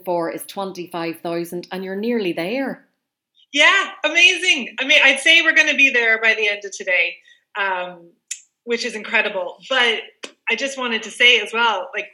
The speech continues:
Speaker 2: we don't, it doesn't stop there. That's just for the first two books officially. So, and as I said, I've got books three and four, United Nations of Cookies and the Walk book, lined up,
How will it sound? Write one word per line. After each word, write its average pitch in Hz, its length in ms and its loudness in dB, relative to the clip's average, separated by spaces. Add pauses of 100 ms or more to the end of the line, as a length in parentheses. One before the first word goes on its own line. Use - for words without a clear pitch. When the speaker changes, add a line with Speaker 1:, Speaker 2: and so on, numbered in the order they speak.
Speaker 2:
we 220 100 -6
don't, 226 460 -6
it 220 100 -6
doesn't 240 240 -4
stop 220 340 -4
there. 214 280 0 (260)
That's 226 320 -6
just 262 380 -2
for 285 100 -6
the 233 100 -8
first 226 300 -6
two 220 200 -6
books - 420 -8
officially. 196 640 -10 (300)
So, 233 160 -8
and 226 120 0
as 233 120 0
I 226 80 2
said, 233 360 0
I've 202 160 -4
got 220 220 0
books 208 240 -8
three 233 240 -4
and 190 140 -12
four, 214 400 -2 (280)
United 208 300 0
Nations 185 300 -8
of 180 80 -14
Cookies 190 480 -14
and 180 240 -18 (240)
the 185 60 -6
Walk 180 380 -4
book, 175 160 -14 (640)
lined 226 320 4
up, 214 240 2